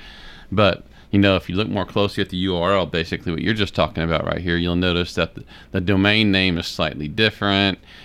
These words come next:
It doesn't have the lock or the S on there for, you know, the security. Um, uh, instead of, uh, you know, wh-, a certain store, it may have something mis-,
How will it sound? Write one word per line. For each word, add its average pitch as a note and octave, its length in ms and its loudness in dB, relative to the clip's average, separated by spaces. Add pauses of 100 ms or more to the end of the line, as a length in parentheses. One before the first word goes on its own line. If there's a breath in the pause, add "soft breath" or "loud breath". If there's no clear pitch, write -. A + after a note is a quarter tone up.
It F#2 120 -4
doesn't A2 280 2
have G2 140 0
the E2+ 80 0
lock D#2+ 400 2
or F2+ 80 2
the D#2 220 -2
S F2 320 -2
on F#2+ 160 2
there F#2 280 0
for, E2+ 420 -4
you F#2 120 -2
know, E2+ 100 0
the D#2+ 60 -4
security. F#2 840 -2 (480 loud breath)
Um, D#2+ 680 -2 (480 loud breath)
uh, D#2+ 460 -4
instead G#2 480 0
of, F2 260 0
uh, - 680 -6
you F#2+ 120 -8
know, D#2+ 300 -4 (100)
wh-, - 360 -12
a E2+ 80 -6
certain F2+ 420 -2
store, G#2 400 0
it D#2+ 80 -2
may F2 160 -2
have E2 240 -4
something E2+ 400 -6
mis-, - 200 -8